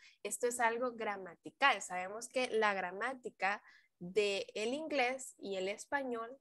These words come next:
cambia en algunas cositas, pues aquí es donde cambia. Cuando nosotros damos likes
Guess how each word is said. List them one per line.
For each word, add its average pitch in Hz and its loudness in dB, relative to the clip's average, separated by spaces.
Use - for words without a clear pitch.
cambia 208 -2
en 240 8
algunas - -14
cositas, 240 -6
pues 190 -2
aquí 226 2
es 220 0
donde 165 -14
cambia. 196 -2
Cuando 254 8
nosotros 240 -6
damos 185 -4
likes 254 0